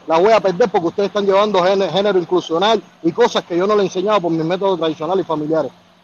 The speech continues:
En la educación yo la defino con mi hijo en mi casa, ustedes definen lo que es cultura y otro tipo de, de cosas que son, que son as-, de asignación.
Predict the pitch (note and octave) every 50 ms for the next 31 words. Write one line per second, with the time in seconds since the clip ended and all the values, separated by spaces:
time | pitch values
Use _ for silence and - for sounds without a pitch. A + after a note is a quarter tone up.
0 | _ - F#3+ G3 F#3 F3+ F3+ F3+ F3+ F3+ E3+ F3 D#3+ F3+ G#3 A3+ A3 F#3+ G3 G3+
1 | G#3 G3 F#3 F3+ - A3 G#3 E3+ - E3 E3+ E3 E3 F3+ A3 G#3 G3+ G3 G3 F3+
2 | F3+ G#3 G3+ G3 F3+ D#3 D3+ - - G3 G#3 G#3 G3 F3 - - A3+ A3+ G3+ F3
3 | - - - - C#3+ D3 C3+ G3+ - - F#3+ E3+ - - G#3+ A#3+ A#3+ A3+ G3 -
4 | - - - - D3+ F#3 G3+ F#3+ F#3+ F#3 F3 G#3 F#3 F#3+ F#3 E3+ E3+ E3+ E3 D#3
5 | D#3 D#3 D3+ F#3 G3 - G3 E3 - D#3+ - - F3+ F#3+ F#3+ F3 D#3+ - - -
6 | - - - F3 - - G3 G3 F#3+ F3 E3 D#3+ E3+ D#3+ - F3 D#3 D#3+ D#3 -
7 | - F3+ D#3+ C3+